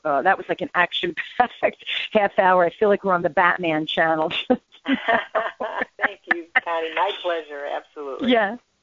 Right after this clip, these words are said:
Speaker 1: That was awesome. And, and everyone out there, if you have a story to tell where maybe you've used some of Cheryl's five C's plus those two, the clarity, choice, confidence, courage, clout, commitment, and celebration,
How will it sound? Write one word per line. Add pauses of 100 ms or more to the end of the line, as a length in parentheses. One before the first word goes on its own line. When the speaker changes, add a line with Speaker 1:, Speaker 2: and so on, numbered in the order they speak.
Speaker 1:
That
was
awesome.
And,
and
everyone
out
there,
if
you
have
a (100)
story
to
tell (300)
where
maybe
you've
used (160)
some
of
Cheryl's
five (160)
C's
plus (100)
those (240)
two,
the
clarity,
choice,
confidence,
courage,
clout, (340)
commitment,
and
celebration,